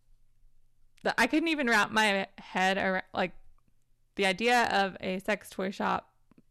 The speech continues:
blew my mind. I didn't think I would ever go in one. The idea of a vibrator blew my mind. And then after, like, I tried it,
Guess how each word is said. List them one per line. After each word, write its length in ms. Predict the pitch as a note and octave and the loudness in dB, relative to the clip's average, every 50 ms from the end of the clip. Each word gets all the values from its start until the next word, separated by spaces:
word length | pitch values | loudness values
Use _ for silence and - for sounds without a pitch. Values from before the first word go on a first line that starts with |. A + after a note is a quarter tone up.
| _ - | _ -6
blew 140 | G3 F#3 | -4 -2
my 140 | F#3 F#3 F#3+ | -2 -2 -2
mind. 540 | F#3 F#3 F#3 F3+ F3+ F3+ F3+ F3+ F#3 F3+ - _ _ - | -2 -4 -4 -6 -6 -6 -6 -8 -8 -10 -14 _ _ -8
I 140 | - F#3 E3 E3+ _ _ _ _ _ _ _ _ _ _ _ _ _ _ _ _ - - _ _ _ _ | -6 -6 -6 -8 _ _ _ _ _ _ _ _ _ _ _ _ _ _ _ _ -20 -20 _ _ _ _
didn't 220 | - A3+ G#3 G#3 G3 | 0 0 2 0 0
think 160 | G#3+ G3+ F#3+ | -2 -2 0
I 60 | G3+ | 0
would 100 | F#3+ F#3+ | 0 0
ever 160 | F#3 F3+ F#3+ | 0 -2 -4
go 140 | F3 F#3+ F#3+ | -2 0 2
in 160 | G#3 A3 A3 G#3+ | 2 2 2 0
one. 380 | G#3 G3+ G3+ G3 F#3+ F#3+ F#3+ - - - - - - - _ _ - | 0 0 -2 -2 -2 -4 -6 -8 -12 -20 -20 -20 -20 -20 _ _ -6
The 100 | - G#3 | -2 -2
idea 320 | G#3 G3 G3+ F#3+ F#3+ G3 - | 0 2 2 2 2 2 0
of 80 | F3+ F3+ | -2 -4
a 80 | F#3 | -4
vibrator 520 | F3 G3+ G3 F#3+ F3+ - F#3+ F#3 F#3 F#3 F3+ | -2 0 0 0 0 0 -2 -2 0 -2 -2
blew 180 | F#3 F#3+ F3+ F#3 | -2 -4 -4 -2
my 140 | G3 F#3+ | -2 -2
mind. 540 | F#3 F#3 F#3 F3+ F3+ F3+ F3 F3 F3+ F3+ F3+ - _ - | -2 -2 -2 -4 -4 -6 -6 -6 -8 -8 -10 -12 _ -10
And 640 | - F3+ F3+ F3+ F3+ F3+ F3 F3 E3+ E3+ E3+ - - - _ _ _ _ _ _ _ _ _ _ _ _ _ _ _ _ _ - | -8 -6 -6 -6 -6 -6 -6 -8 -8 -8 -8 -10 -12 -14 _ _ _ _ _ _ _ _ _ _ _ _ _ _ _ _ _ -4
then 500 | - G3 F#3 A3 A3+ B3 C4 C4 A#3+ A#3 | -4 -2 2 2 4 4 4 4 2 2
after, 480 | - - G#3 G#3 A#3 - F4+ F4+ F4+ E4+ | 2 2 2 2 2 0 0 0 2 2
like, 160 | D#4 D4 D4 | 2 2 0
I 120 | G#3 F#3+ F3+ | 0 -2 -2
tried 500 | - - - - G3+ G3 A3 A#3+ A#3 G#3+ | -4 -8 -6 -2 0 2 4 2 2 2
it, 380 | G3 F#3 F#3 F3+ F3 - - | 0 0 0 0 -2 -4 -8